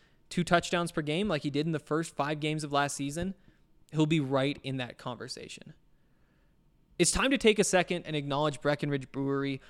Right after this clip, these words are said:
the official beer of B S N Denver. Breckenridge is the original Colorado beer, established in nineteen ninety in Breckenridge, Colorado. You've probably heard of their delicious vanilla porter, their oatmeal stout, and most people's personal favorite, the world-famous Avalanche, which is their classic a-,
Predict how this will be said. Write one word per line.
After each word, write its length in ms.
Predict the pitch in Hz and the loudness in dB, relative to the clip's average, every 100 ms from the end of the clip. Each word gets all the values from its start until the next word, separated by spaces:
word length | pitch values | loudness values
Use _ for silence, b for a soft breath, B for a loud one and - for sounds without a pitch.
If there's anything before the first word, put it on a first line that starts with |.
| B | B
the 100 | - | -4
official 320 | 143 185 180 180 | 0 2 2 2
beer 220 | 156 156 | 2 2
of 100 | 139 | 0
B 140 | 139 | 0
S 160 | 135 135 | -2 -2
N 100 | 127 | -4
Denver. 360 | 123 107 101 b b b - | -6 -8 -12 b b b 2
Breckenridge 460 | 175 175 190 180 | 2 4 4 4
is 160 | 160 135 | 0 0
the 400 | 147 196 208 - 156 | 2 4 4 0 0
original 420 | 151 143 147 143 | 0 0 -2 -2
Colorado 420 | 143 131 117 113 | 2 2 0 -4
beer, 360 | 180 190 190 185 B | 2 4 4 0 B
established 480 | 143 - 202 208 - | -4 0 2 0 0
in 100 | 165 | -2
nineteen 400 | 151 175 - 180 | -4 -6 -4 -4
ninety 260 | 147 143 139 | -2 -4 -6
in 220 | - 160 | -2 0
Breckenridge, 480 | 151 156 156 147 135 | 2 0 0 -2 -2
Colorado. 540 | - 127 117 98 - - b b - | 0 0 0 -8 -12 -14 b b -4
You've 140 | 156 | 0
probably 400 | - 190 240 220 | 2 4 4 2
heard 220 | 143 165 | 4 2
of 80 | 151 | 4
their 100 | 143 | 0
delicious 400 | 131 127 160 185 | 0 0 0 -2
vanilla 320 | - 147 127 | -4 -2 -2
porter, 440 | 117 - 180 180 175 B - | -2 0 2 2 -2 B -2
their 180 | 143 180 | 0 2
oatmeal 360 | 190 165 143 | 2 2 -2
stout, 420 | - 143 135 95 b b 151 | 0 2 2 0 b b 0
and 120 | 151 | 4
most 220 | 208 - | 4 4
people's 300 | 208 175 165 | 2 0 0
personal 360 | - 190 190 165 | 0 0 -2 -6
favorite, 440 | 131 117 127 - b - | -4 -4 -6 -8 b 0
the 80 | 156 | 2
world-famous 640 | 147 202 196 190 175 - | 6 4 4 0 0 -2
Avalanche, 600 | 147 165 143 90 - - b b | 0 0 0 -10 -18 -20 b b
which 160 | 143 151 | -4 0
is 80 | |
their 100 | 151 | 0
classic 540 | 156 170 175 185 208 - | 2 4 2 2 -4 -4
a-, 200 | 151 | -6